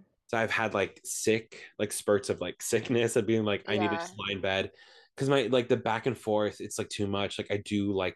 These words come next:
Speaker 1: the kind of similar trend all year. So that was a good thing about going to college in Nebraska, was learning that.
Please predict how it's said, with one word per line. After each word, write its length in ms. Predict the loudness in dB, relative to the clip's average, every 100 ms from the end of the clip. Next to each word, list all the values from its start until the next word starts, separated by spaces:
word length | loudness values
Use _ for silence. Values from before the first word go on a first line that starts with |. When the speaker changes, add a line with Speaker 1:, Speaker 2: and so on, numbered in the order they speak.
| -4
Speaker 1:
the 120 | -6
kind 240 | -4 -6 -6
of 160 | -6
similar 460 | -6 -4 -4 -2 -4
trend 380 | -6 -8 -8 -6
all 180 | -6 -6
year. 520 | -6 -6 -4 -6 -8 _ _ _ _ _ _ _ _
So 140 | -2 2
that 200 | 4 6
was 200 | 4 4
a 40 |
good 140 | 0 0
thing 160 | -2
about 260 | -2 -2 -2
going 160 | -4 -4
to 60 |
college 300 | -4 -4 -4
in 40 | -8
Nebraska, 460 | -4 -2 -2 -2 -4
was 160 | -2
learning 320 | -4 -4 -6 -4
that. 380 | -2 0 -2